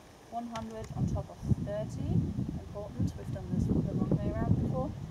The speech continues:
and then you don't get a useful sample, 'cause obviously you want the larger fraction first, and stuff that goes to the one hundred micrometer, um, sample still, but then will be caught by the thirty micrometer, um, filter is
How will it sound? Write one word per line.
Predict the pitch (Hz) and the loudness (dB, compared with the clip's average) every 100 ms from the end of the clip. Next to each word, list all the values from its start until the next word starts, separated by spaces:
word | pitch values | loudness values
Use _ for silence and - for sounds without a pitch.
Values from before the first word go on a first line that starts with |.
| - - | -10 -12
and | - 190 | -10 -8
then | 196 196 | -8 -8
you | 196 | -10
don't | 180 | -12
get | 185 | -14
a | 190 | -10
useful | 190 - - | -10 -12 -16
sample, | 214 - 254 | -16 -14 -14
'cause | - | -8
obviously | 208 202 196 190 | -8 -8 -10 -4
you | 196 | -2
want | 190 190 | -2 -4
the | 196 190 190 | -6 -6 -4
larger | 226 247 - | -4 -4 -4
fraction | 233 - - - | -8 -10 -12 -4
first, | 247 - - - - - - - - - | -4 -4 -10 -16 -16 -18 -18 -16 -16 -10
and | 202 196 | -10 -6
stuff | 233 220 - | -4 -4 -6
that | - | -10
goes | 208 196 | -8 -8
to | - 190 | -8 -10
the | 175 | -12
one | - | -10
hundred | 220 233 208 | -8 -8 -8
micrometer, | 202 202 - 196 196 196 - - - - - - | -8 -8 -6 -2 -2 -2 -6 -10 -16 -20 -18 -10
um, | 190 185 185 - - - - - - - | -8 -8 -8 -8 -6 -4 -4 -6 -8 -8
sample | - 208 208 208 196 185 | -6 -6 -6 -6 -6 -6
still, | - - 202 185 - - | -14 -4 -4 -4 -8 -10
but | 196 | -6
then | 180 190 | -6 -6
will | 180 | -10
be | 170 - | -10 -10
caught | 202 180 196 | -10 -8 -8
by | 170 | -10
the | 185 208 | -4 -2
thirty | 196 202 | -2 -4
micrometer, | 185 165 - 180 170 - 180 - - - - - 208 | -10 -10 -10 -10 -8 -8 -10 -12 -18 -16 -18 -16 -12
um, | 185 180 175 | -10 -10 -8
filter | 190 175 - 160 - | -8 -8 -8 -10 -10
is | 175 | -12